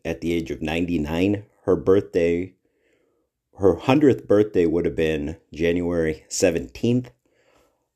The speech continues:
of this month, twenty twenty-two. And one thing I found interesting, everyone has different memories of people that pass away.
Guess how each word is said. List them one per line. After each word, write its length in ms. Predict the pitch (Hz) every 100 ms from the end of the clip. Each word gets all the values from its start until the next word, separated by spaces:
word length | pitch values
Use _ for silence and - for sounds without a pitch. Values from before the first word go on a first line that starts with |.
| _ 87
of 440 | 87 85 80 - _ _ _ _ _ _ _
this 260 | - 92 -
month, 320 | 90 107 107 - _ _
twenty 260 | - 80 80
twenty-two. 760 | - 80 71 - 139 123 123 - _ _ _ _ _ - -
And 520 | 107 101 92 90 - - _ - _ _ _ _ _ _ _ _ 143
one 240 | 165 175
thing 140 | 170
I 40 | 147
found 240 | 135 110
interesting, 520 | 107 117 101 101 92
everyone 300 | 98 98 104 95
has 220 | 92 85
different 420 | 95 - 80 -
memories 520 | 90 90 92 90 80
of 100 | 76
people 300 | - 85 82
that 160 | 78 -
pass 260 | 82 73
away. 400 | 76 80 87 85